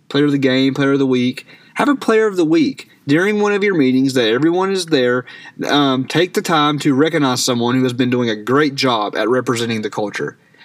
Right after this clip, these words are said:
dedicated to their job, always giving good values, et cetera. This always lets others see how the culture is supposed to be by modeling that person. And as a gift, that person, you know, um, is simply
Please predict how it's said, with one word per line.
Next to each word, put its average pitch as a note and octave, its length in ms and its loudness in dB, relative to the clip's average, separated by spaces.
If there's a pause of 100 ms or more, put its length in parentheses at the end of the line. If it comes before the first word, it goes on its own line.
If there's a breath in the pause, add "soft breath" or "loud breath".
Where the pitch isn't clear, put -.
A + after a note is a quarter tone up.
(100)
dedicated D3 520 0
to D3+ 100 2
their D3 140 2
job, G#2+ 440 -2 (200 loud breath)
always D3 340 2
giving C#3+ 260 2
good C#3+ 160 2
values, A2+ 460 0
et G#2 80 -6
cetera. A2 420 -2 (460 loud breath)
This C3 160 0 (140)
always F3+ 360 2
lets E3+ 200 0
others D3 360 0
see C#3 180 0
how C3+ 120 0
the B2 80 -2
culture C3 300 -2
is A#2 100 -2
supposed G3+ 800 -2
to C#3 80 -4
be G#2+ 440 -4 (260 soft breath)
by C#3 140 2
modeling C3+ 580 -2 (320 soft breath)
that C3 260 -2
person. A2 400 -6 (580 loud breath)
And C#3+ 140 0
as E3+ 140 0
a F3+ 40 0
gift, F3 500 -2
that D#3+ 140 2
person, D#3+ 540 -2
you D3+ 140 -2
know, D3 600 -4
um, B2 460 -2 (840)
is D#3 100 -2
simply D#3 580 0